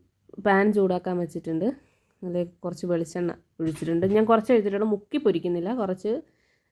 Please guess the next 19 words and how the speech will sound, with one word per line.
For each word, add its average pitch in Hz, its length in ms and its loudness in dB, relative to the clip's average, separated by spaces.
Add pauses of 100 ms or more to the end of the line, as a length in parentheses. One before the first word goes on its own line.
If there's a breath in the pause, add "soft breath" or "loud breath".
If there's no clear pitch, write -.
(140)
ഏ, - 20 -4 (320)
ഫ്രൈ, 226 160 2 (140)
സെമി 220 280 4
ഫ്രൈ 214 220 0
ആയിട്ട് 190 200 0
എടുക്കാനുള്ളതുകൊണ്ട് 175 800 -6 (920)
ഇത് 180 180 -8
പരത്തി 180 400 -4
ഇതിനകത്തിട്ട് 175 580 -8 (720)
ചുട്ട് 214 240 -6
ചുട്ടെടുക്കണം. 165 480 -2
ഞാൻ 180 140 -2
ഡീറ്റെയിൽ 214 420 4
ആയിട്ട് 233 200 0
എടുത്തിട്ടില്ല, 196 520 -2
പെട്ടെന്ന് 214 300 -4
പെട്ടെന്ന് 214 320 -2
എടുത്തതാണ്. 185 500 -2 (280)
മുട്ടയിൽ 226 340 2